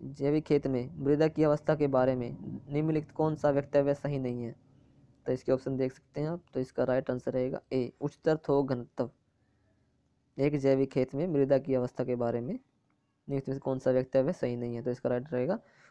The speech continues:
उच्चतर थोक घनत्व। बाकी इसके सही रहेंगे, उच्च जल धारण क्षमता भी रहेगी, उच्च मृदा शासन भी रहेगा और उच्च सूक्ष्म जीवी जैव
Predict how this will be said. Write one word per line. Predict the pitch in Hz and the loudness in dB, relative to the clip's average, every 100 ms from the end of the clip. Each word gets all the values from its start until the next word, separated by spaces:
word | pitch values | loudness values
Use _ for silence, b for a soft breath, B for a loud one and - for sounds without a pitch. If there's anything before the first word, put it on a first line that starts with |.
| - | -8
उच्चतर | 135 - 156 | -8 -2 -4
थोक | 160 135 131 | 0 2 2
घनत्व। | 127 117 - 117 - _ _ _ _ _ _ | 0 -4 -4 -6 -6 _ _ _ _ _ _
बाकी | 127 123 123 135 | -2 -2 0 -2
इसके | 131 - 214 - | -2 -4 -6 -8
सही | _ 123 123 | _ -4 0
रहेंगे, | 127 135 135 | 0 0 -4
उच्च | 127 | -2
जल | 123 127 123 | 0 2 0
धारण | 123 131 131 | 0 -2 -2
क्षमता | 127 131 135 | -4 -2 2
भी | 143 | 2
रहेगी, | 147 147 151 160 - | 2 0 -2 -8 -8
उच्च | - - 131 | -12 -2 0
मृदा | 127 123 | 2 0
शासन | 123 123 117 135 | 0 -2 -4 -2
भी | 139 | 0
रहेगा | 135 139 151 180 b b b b b _ | 2 2 0 -4 b b b b b _
और | 123 127 | -2 0
उच्च | 127 - | 0 0
सूक्ष्म | 139 127 - 131 | -2 -2 -2 -4
जीवी | 131 131 131 | 0 0 0
जैव | 131 127 | 2 2